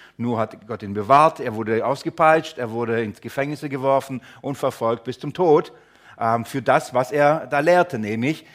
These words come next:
dass, ähm, Jesus Christus der wahre Tempel ist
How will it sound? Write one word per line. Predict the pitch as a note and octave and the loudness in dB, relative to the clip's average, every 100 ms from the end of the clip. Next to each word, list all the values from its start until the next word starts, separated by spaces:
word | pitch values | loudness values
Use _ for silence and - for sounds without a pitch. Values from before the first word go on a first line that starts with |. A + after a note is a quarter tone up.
| - _ | -20 _
dass, | B2 B2 - - | -4 -4 -8 -6
ähm, | B2 A#2 A2+ G2 _ - - _ _ _ _ _ _ _ _ _ | -2 0 -2 -6 _ -20 -20 _ _ _ _ _ _ _ _ _
Jesus | A#2 C#3 C#3+ E3+ | -2 0 0 -6
Christus | - F3 - F#3 | -2 -2 -2 -4
der | D#3 | -2
wahre | B2 A#2 A2+ | 2 2 2
Tempel | - B2 D#3+ D#3 | -2 -4 -2 0
ist | D#3+ F#3 - | 0 -2 -10